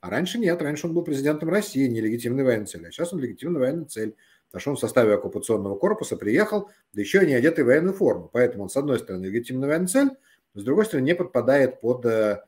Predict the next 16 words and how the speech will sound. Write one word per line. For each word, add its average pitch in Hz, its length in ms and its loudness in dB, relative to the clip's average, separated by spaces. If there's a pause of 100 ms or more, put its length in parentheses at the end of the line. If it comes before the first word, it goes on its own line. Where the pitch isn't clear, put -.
(320)
Женевскую 110 400 -2
конвенцию 107 480 0
и - 20 -4
закон 104 260 -4
о 98 40 -4
защите 92 280 -10
комбатантов, 90 600 -10 (140)
потому 85 220 -20
что - 160 -20
он 90 80 -12
без 90 160 -10
военной 92 320 -8
формы. - 280 -20 (480)
Это - 240 -20 (360)
статус - 280 -4
партизана. 123 640 -2